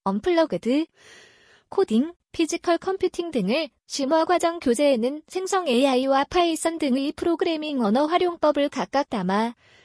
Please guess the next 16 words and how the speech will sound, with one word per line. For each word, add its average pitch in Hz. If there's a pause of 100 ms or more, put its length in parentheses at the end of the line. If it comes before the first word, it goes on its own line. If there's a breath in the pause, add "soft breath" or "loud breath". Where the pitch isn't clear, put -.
(240 soft breath)
학생들이 339
실제 370
에이아이 294
개발 254
역량을 247
키울 339
수 359
있도록 254
했다. 180 (1800 loud breath)
행복 370
코딩 359
스쿨은 294
당초장애 277
청소년들을 359
위해 240
개발되었으나 247